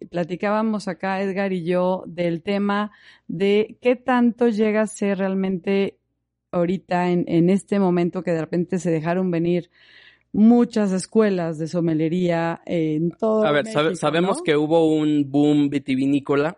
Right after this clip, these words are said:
Speaker 2: que,
Speaker 1: Ujú.
Speaker 2: eh, se empezó a poner en teoría de moda,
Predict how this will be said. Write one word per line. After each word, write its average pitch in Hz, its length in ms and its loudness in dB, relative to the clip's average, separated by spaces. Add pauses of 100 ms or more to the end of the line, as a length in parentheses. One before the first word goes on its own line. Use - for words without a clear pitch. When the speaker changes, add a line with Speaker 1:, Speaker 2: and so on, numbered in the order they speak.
Speaker 2:
que, 175 240 -2
Speaker 1:
Ujú. 175 100 -4
Speaker 2:
eh, - 440 -10 (220)
se - 300 -6
empezó 135 420 -4
a 147 100 -6
poner 147 460 0
en 135 180 -6
teoría 139 360 0
de 131 100 -4
moda, 143 400 0